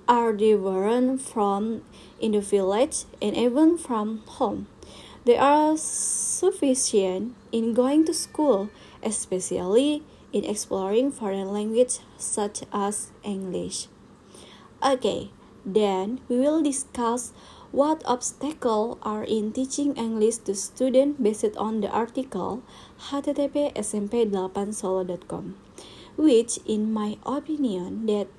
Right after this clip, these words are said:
summarize all the obstacle what happened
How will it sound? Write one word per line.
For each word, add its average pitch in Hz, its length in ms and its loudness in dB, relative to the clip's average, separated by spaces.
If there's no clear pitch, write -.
summarize 240 1120 2
all 247 560 4
the 196 640 -2
obstacle 254 1040 -2
what 214 320 0
happened 302 560 2